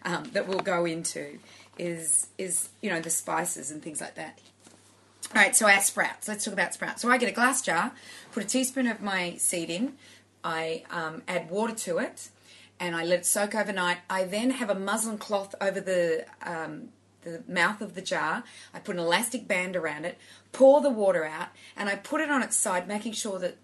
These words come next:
you know, they're, they're really separated. And I just put it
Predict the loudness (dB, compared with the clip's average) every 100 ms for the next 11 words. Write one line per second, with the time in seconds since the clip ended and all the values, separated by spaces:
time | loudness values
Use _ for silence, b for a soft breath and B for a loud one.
0 | -18 -12 -10 -6 0 0 0 -4 -2 -2
1 | 0 -4 -6 -6 -6 -4 -4 -2 -4 -4
2 | -4 -4 -6 -6 -8 B B B B -2
3 | 0 -2 -4 -8 -6 -4 -4